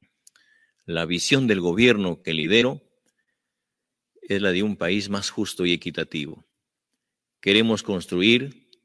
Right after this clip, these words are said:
de la mano del sector privado, una sociedad en la cual sea posible progresar con honestidad,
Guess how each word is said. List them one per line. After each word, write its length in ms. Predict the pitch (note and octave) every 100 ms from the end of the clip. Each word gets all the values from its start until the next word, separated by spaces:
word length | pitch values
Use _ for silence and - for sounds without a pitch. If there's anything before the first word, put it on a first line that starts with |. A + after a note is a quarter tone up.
| _
de 220 | E2 F2
la 140 | F2
mano 300 | F#2+ A2+ G#2+
del 120 | F2+ F2
sector 460 | - A2+ C3+ C3
privado, 680 | - A2 A2+ A2 F2 D#2 _ _ _ _ _ _ _
una 380 | - E3 E3+ D#3
sociedad 600 | - C3 B2 B2 D#3 D#3
en 100 | B2
la 100 | G#2+
cual 400 | - C#3+ C#3+ C#3
sea 260 | - D3 C#3+
posible 720 | G#2+ G2+ D3+ C#3 C3 C3 B2 - - - - _
progresar 720 | A2 G#2 F#2+ F#2 - D3 C#3
con 180 | A#2+ A2+
honestidad, 680 | G#2 G2 F#2+ F2 D#2+ D#2+